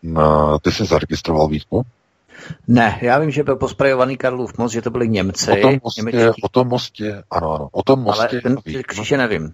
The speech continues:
Speaker 2: taky nevím.
Speaker 1: O křížích nevím vůbec nic. A co se týče teda toho mostu, to jsem zaregistroval, že, eh,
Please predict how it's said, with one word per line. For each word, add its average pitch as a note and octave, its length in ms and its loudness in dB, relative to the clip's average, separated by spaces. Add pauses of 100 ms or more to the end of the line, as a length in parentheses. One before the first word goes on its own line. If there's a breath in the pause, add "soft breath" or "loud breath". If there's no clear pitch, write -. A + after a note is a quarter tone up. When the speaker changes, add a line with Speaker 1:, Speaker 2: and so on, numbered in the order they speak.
Speaker 2:
taky - 240 -6
nevím. D#2 420 -8 (560 soft breath)
Speaker 1:
O - 100 -6
křížích B2+ 400 -4
nevím G#2+ 240 0
vůbec D2+ 400 0
nic. D2 320 -6
A - 240 2
co - 120 -2
se G2 120 -4
týče A2 260 0
teda G#2 180 4
toho G#2 240 2
mostu, F2 320 0
to G2 100 -2
jsem A2 180 0
zaregistroval, F2+ 1000 4
že, F2 280 -2
eh, - 680 -8